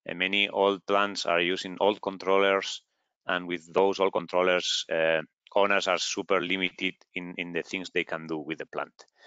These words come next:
So if, uh, the wind farm owner is affected by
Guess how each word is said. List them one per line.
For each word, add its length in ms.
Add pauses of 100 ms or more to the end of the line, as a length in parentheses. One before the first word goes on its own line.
(320)
So 240 (480)
if, 380 (360)
uh, 380 (160)
the 140
wind 220
farm 200
owner 320
is 340
affected 520
by 320